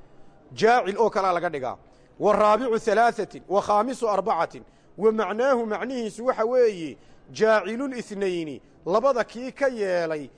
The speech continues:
binafsihi naftiisa kaga yeelay, thalathatan,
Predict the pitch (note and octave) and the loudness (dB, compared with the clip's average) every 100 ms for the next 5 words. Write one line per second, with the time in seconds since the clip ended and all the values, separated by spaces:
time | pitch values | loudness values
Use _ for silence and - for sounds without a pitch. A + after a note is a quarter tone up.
0 | _ _ F#3+ A3 C#4 C#4 G#3 G3 A3 C4 | _ _ -6 0 0 0 -8 -6 -2 -2
1 | C4 A3+ F#3+ G3+ G3+ G#3+ C4 A3+ F#3 D#3+ | -2 -12 -10 -8 -4 -2 0 0 0 -2
2 | B2+ - - - F#3+ F#3+ G3+ F#3 B2 C3 | -6 -12 -20 -2 2 4 2 0 -8 -10